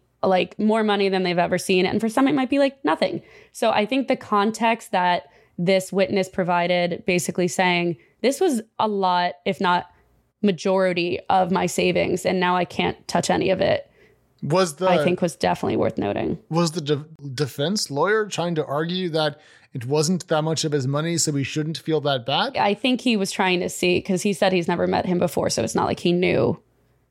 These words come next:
Speaker 1: how much that was. Yeah, maybe. I don't know. I know. We, we should get him on the podcast.
Speaker 2: That's an interesting strategy.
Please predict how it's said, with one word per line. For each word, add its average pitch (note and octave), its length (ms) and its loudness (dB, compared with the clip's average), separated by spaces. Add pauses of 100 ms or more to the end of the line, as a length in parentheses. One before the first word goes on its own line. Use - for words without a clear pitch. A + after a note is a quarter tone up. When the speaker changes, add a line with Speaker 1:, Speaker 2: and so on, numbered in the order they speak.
(120)
Speaker 1:
how F3 160 0
much - 280 -2
that F#3 140 0
was. - 140 0
Yeah, F#4 160 0
maybe. C#4 420 0
I B3 80 0
don't C#4+ 120 2
know. D#4 200 -2 (180)
I B3+ 120 -2
know. C#4+ 200 -2
We, A3 200 0
we B3 160 2
should C4+ 140 -4
get B3+ 100 2
him B3+ 100 2
on A#3+ 80 2
the A3+ 80 -2
podcast. F#3+ 760 -2
Speaker 2:
That's - 140 -6
an D3+ 60 -6
interesting F#3 520 0
strategy. C#3 640 -2